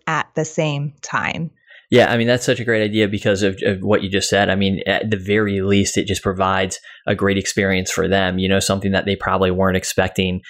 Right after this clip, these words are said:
Speaker 2: But then at the, it also provides you an opportunity to learn more about them. So I love that idea. We also included, when we were shooting engagement sessions with each of our collections, uh, really just because we thought it made the wedding day that much easier. But looking back, I wish we had done something like this, and we probably would have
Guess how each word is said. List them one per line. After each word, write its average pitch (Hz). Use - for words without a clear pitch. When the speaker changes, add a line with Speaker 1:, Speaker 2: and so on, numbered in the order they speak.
Speaker 2:
But 110
then 107
at 101
the, 95
it 104
also 101
provides 95
you 95
an 92
opportunity 92
to 92
learn 92
more 90
about 92
them. 92
So 95
I 95
love 101
that 95
idea. 92
We 113
also 117
included, 98
when 104
we 98
were 98
shooting 92
engagement 95
sessions 98
with 98
each 101
of 98
our 92
collections, 95
uh, 107
really 127
just 101
because 98
we 98
thought 98
it 87
made 92
the 90
wedding 92
day 90
that 90
much 95
easier. 90
But 110
looking 104
back, 104
I 95
wish 95
we 95
had 92
done 98
something 95
like 90
this, 98
and 92
we 92
probably 92
would 92
have 92